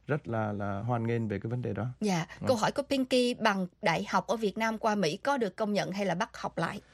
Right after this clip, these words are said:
Speaker 1: Tùy theo cái trường nào. Nếu các bạn học những cái trường, à, top của Việt Nam trong
Speaker 2: Dạ.
Speaker 1: hệ thống V N U là Việt Nam National University, là những trường mình, à, quốc tế mà có sự công nhận ở, ở Mỹ thì nó
Speaker 2: Dạ.
Speaker 1: dễ dàng. Hỏi câu hỏi này rất là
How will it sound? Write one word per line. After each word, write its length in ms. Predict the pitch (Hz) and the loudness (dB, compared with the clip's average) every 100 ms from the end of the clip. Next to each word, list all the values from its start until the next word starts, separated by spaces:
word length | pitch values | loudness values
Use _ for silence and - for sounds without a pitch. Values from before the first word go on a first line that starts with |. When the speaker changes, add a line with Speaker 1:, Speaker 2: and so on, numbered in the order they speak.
| - - - - | -20 -20 -12 0
Speaker 1:
Tùy 160 | 139 | 4
theo 320 | 135 151 151 131 | 6 4 4 -2
cái 80 | 135 | -2
trường 180 | 127 110 | 0 2
nào. 220 | 113 104 | 2 2
Nếu 280 | 107 127 143 | 2 2 2
các 180 | 139 147 | 0 2
bạn 240 | 104 98 | 2 0
học 240 | - 113 95 | 0 0 0
những 140 | 110 104 | -2 -4
cái 100 | 135 | -2
trường, 460 | 120 104 101 92 - | 0 0 0 -2 -2
à, 460 | 98 98 92 90 85 - | -2 0 0 0 -4 0
top 260 | 143 139 | 0 0
của 100 | 113 | -2
Việt 200 | 104 104 | -2 -2
Nam 260 | 113 104 104 - | -2 -2 -4 -4
trong 120 | - 113 | -2 0
Speaker 2:
Dạ. 60 | |
Speaker 1:
hệ 180 | 113 92 | 0 -2
thống 240 | 123 120 | -2 -2
V 60 | 117 117 107 | 0 0 0
N 120 | 107 | 0
U 120 | 113 | 0
là 120 | 107 | 0
Việt 200 | 95 101 | 0 -2
Nam 200 | 107 107 | -2 0
National 400 | 110 110 - 110 | 0 -2 -2 -2
University, 560 | 107 107 104 110 - 113 | 0 0 0 -2 0 0
là 100 | 104 | 0
những 240 | 95 104 | 0 -4
trường 380 | 110 113 104 92 | -2 0 0 0
mình, 160 | 92 92 | -2 -2
à, 140 | 98 92 | -2 -2
quốc 100 | 131 127 | -4 -2
tế 160 | 117 127 | 0 0
mà 320 | 113 92 87 - - - | 0 0 -2 -6 -20 -4
có 120 | 113 | -2
sự 220 | - 95 | 0 -2
công 160 | 98 113 | 0 0
nhận 200 | 101 85 | 0 -2
ở, 340 | - 78 92 - | -2 -2 -2 -2
ở 80 | 101 | -2
Mỹ 260 | 101 90 110 | 0 -2 0
thì 120 | 101 | -2
nó 100 | 98 | 0
Speaker 2:
Dạ. 60 | 120 | 0
Speaker 1:
dễ 80 | 98 | 0
dàng. 240 | 120 104 - - | 0 0 -2 0
Hỏi 260 | 120 127 | 2 2
câu 180 | 139 139 | 2 2
hỏi 200 | 113 110 | 4 2
này 160 | 127 110 | 2 -2
rất 260 | 120 - | -2 -2
là 380 | 110 107 101 98 | 0 2 2 0